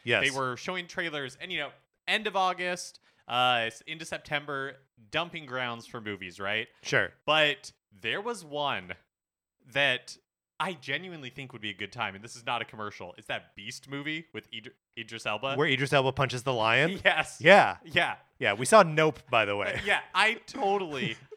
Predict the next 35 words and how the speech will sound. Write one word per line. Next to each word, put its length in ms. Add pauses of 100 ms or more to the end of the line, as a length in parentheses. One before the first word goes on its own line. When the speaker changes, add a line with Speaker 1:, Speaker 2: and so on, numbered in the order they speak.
(140)
Speaker 1:
<laughs> 360
Speaker 2:
uh, 360
one 200
hundred 320
percent. 520
Speaker 1:
Yeah. 220 (200)
Speaker 2:
That 240
is 100
the 80
kind 240
of 60
movie 180
I 60
wanna 160
see. 200 (100)
But 160
every, 340 (200)
even 440
when 180
we 120
were 80
watching 480
it 240 (360)
in, 520
watching 360
the 80
trailer, 520 (340)
um, 420 (140)
the 80
fact 220
that 100
it's 120
just 160
called 240 (140)
Beast, 460